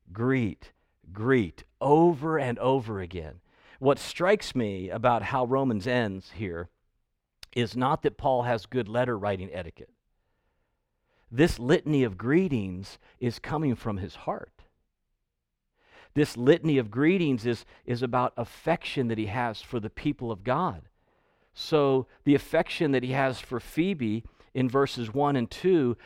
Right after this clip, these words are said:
and her full surrender and submission to Christ and her willingness to serve the church at Kenkre as,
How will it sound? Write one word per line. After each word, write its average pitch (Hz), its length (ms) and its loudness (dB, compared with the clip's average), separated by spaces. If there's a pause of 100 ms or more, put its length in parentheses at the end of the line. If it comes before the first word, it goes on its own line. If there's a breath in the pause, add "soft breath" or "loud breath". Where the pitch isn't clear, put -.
(140)
and 123 180 0
her 127 420 2 (140 soft breath)
full 185 400 2
surrender 139 720 0
and 117 100 0
submission 127 540 -2
to 113 80 -4
Christ 156 640 -2
and 107 160 -6 (240 soft breath)
her 139 140 0
willingness 143 480 4
to - 100 -14
serve 151 480 2
the 117 100 -2
church 135 360 -2
at - 100 -10
Kenkre 139 540 -2
as, 110 220 -2